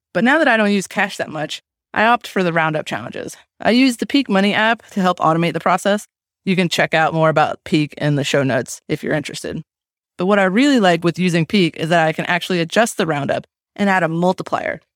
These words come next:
So instead of saving cents from every purchase, I can save dollars. So for example, if we take that forty cents that we saved earlier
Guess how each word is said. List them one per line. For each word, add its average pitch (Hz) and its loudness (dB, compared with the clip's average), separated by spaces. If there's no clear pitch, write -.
So - 0
instead 247 2
of 285 0
saving 202 2
cents 294 -2
from 170 0
every 147 0
purchase, 143 -2
I 156 2
can 170 0
save 147 0
dollars. - -2
So 240 0
for 220 2
example, 160 -4
if - -4
we 214 0
take 220 2
that - 2
forty 185 2
cents 180 -4
that - -6
we 165 2
saved 156 2
earlier 147 0